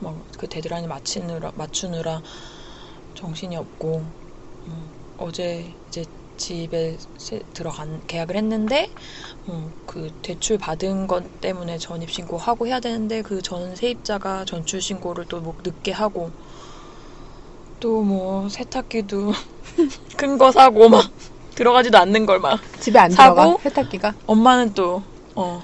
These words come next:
Speaker 1: 엄청 날 맹비난하고 <laughs> "그러게 작은 걸 사지, 왜 이렇게 큰 걸 샀냐며,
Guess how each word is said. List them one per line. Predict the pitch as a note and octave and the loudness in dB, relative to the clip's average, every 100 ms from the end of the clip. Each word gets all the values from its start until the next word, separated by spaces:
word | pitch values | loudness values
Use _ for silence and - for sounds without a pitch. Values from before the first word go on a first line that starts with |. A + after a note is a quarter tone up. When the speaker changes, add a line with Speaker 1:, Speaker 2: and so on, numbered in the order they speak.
| - | -2
Speaker 1:
엄청 | A3 A#3 C#4+ D#4 C4+ A3+ - | 2 4 4 4 2 2 8
날 | A3+ A#3 | 10 12
맹비난하고 | G3 G#3 A#3 A#3+ A3 G3+ F3+ - - F4+ G4 - F4+ E4 | 10 10 8 8 8 8 8 6 6 6 10 10 12 10
<laughs> | F#4+ - C#5+ C5+ - - | 8 4 0 0 -2 4
"그러게 | D4 D4+ C#4 B3+ | 10 10 12 8
작은 | F#4 G3+ G#3+ | 6 0 0
걸 | G3+ A#3 | -2 -2
사지, | C4 B3+ - G3 - | -4 -8 -6 -4 2
왜 | A#3 C4 B3+ | 10 12 12
이렇게 | A#4 F4 - B3+ | 12 8 4 -2
큰 | - B3+ | -2 2
걸 | A3+ A3 | 4 4
샀냐며, | B3+ A#3+ A3 G3+ F#3+ G3+ | 2 4 4 2 2 0